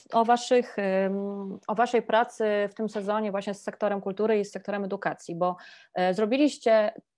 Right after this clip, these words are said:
całą masę badań, pracujecie z masą ekspertów. E, wiem, bo jestem jedną z waszych ekspertek i jestem z tego przepotwornie dumna i, i rozmowy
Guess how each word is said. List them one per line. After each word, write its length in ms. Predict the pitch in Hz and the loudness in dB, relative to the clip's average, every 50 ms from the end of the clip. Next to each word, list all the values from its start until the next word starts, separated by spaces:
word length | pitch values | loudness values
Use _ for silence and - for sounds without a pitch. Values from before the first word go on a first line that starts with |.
| _ _ | _ _
całą 280 | - 269 285 311 302 | 2 4 6 6 6
masę 280 | 262 233 214 208 - 190 | 6 4 2 0 -2 -4
badań, 380 | 170 - - - - 156 170 170 | -4 -4 -6 -6 -6 -8 -8 -8
pracujecie 500 | - 202 190 - 220 233 233 233 247 240 | -8 -8 -6 -2 0 2 2 4 2 2
z 60 | 226 | 2
masą 420 | 220 214 220 240 240 - 254 247 | 2 2 2 2 2 2 2 2
ekspertów. 640 | 226 226 - - 170 160 170 - 170 175 185 - _ - | 2 0 0 0 -2 0 0 -2 -4 -4 -6 -6 _ -4
E, 280 | 196 190 185 185 185 185 - - - _ _ - | -2 0 0 0 -2 -4 -6 -12 -20 _ _ -12
wiem, 320 | 196 180 196 233 247 247 220 | -2 4 6 6 6 6 6
bo 120 | 233 226 | 4 4
jestem 520 | 220 226 226 226 - - 220 214 208 208 208 196 196 196 196 | 4 4 2 0 0 0 0 0 0 0 0 0 -2 -2 -2
jedną 580 | 208 202 220 220 208 202 208 202 202 196 196 | 0 0 2 2 0 0 -2 -2 0 0 -2
z 60 | 190 190 | -2 -2
waszych 280 | 208 208 - 214 190 | -2 -2 -2 -2 -4
ekspertek 540 | 202 196 - - 202 202 202 - 208 196 - | -4 -6 -4 -2 -2 -2 -2 -2 -4 -4 -2
i 40 | 208 | -2
jestem 280 | 202 208 208 208 190 | -2 -2 -2 -6 -6
z 40 | 190 | -6
tego 340 | - 190 180 185 185 180 180 - - - - _ _ | -6 -6 -2 -2 -2 -2 -2 -6 -16 -20 -20 _ _
przepotwornie 640 | - - 254 262 277 269 - - 247 233 226 220 214 | 0 0 2 4 2 2 4 4 4 4 4 0 0
dumna 420 | 202 208 202 202 208 202 202 202 185 - | 0 -2 -2 -2 0 0 0 0 0 0
i, 400 | 190 196 190 190 190 180 - - | -2 -2 0 0 -2 -2 -2 -4
i 60 | 196 | -4
rozmowy 640 | 202 202 190 202 208 220 220 214 208 202 196 196 190 | -4 -4 -4 -2 -2 -2 -2 0 0 0 2 2 0